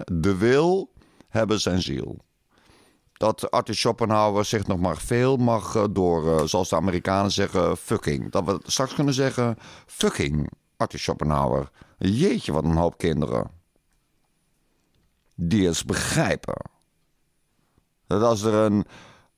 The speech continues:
een beest in jouw woning komt, dat je dat niet het recht geeft om dat te vermoorden.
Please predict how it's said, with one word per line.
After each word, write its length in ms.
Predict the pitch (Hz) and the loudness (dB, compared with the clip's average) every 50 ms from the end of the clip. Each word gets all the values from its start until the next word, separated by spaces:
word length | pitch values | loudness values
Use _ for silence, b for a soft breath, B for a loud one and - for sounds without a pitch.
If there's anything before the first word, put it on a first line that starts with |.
| _ - | _ -2
een 260 | - 101 92 82 76 | 0 0 2 2 2
beest 400 | 95 123 131 135 143 131 - - | 2 2 4 4 2 0 -2 0
in 160 | 80 110 110 | 0 2 4
jouw 300 | 104 104 101 104 104 98 | 4 4 4 4 4 2
woning 600 | 85 78 104 113 127 135 139 131 123 113 104 95 | 2 2 2 4 4 4 4 4 4 4 2 2
komt, 680 | - - 90 85 85 87 104 135 143 - - - - - b b b b b b b | 2 2 2 4 4 2 2 0 -4 -6 -10 -14 -14 -16 b b b b b b b
dat 240 | b - 98 104 104 | b -2 0 0 2
je 100 | 104 101 | 2 2
dat 160 | 98 98 98 | 4 4 4
niet 180 | 101 127 139 - | 4 2 2 2
het 160 | 117 101 107 | 2 2 2
recht 480 | 101 95 95 98 110 131 135 - - - | 2 2 2 2 2 2 0 0 -2 -2
geeft 720 | - 95 87 80 78 82 92 113 117 - - - - - B B B B 104 107 | 0 0 2 2 4 2 2 0 0 -4 -8 -10 -12 -12 B B B B 2 2
om 140 | 147 151 127 | 4 4 4
dat 160 | - - - | 2 2 0
te 140 | - 98 82 | 0 0 0
vermoorden. 800 | 87 98 110 131 156 156 139 120 90 60 50 50 50 50 - | 0 0 0 2 2 2 2 2 0 0 -4 -8 -10 -16 -20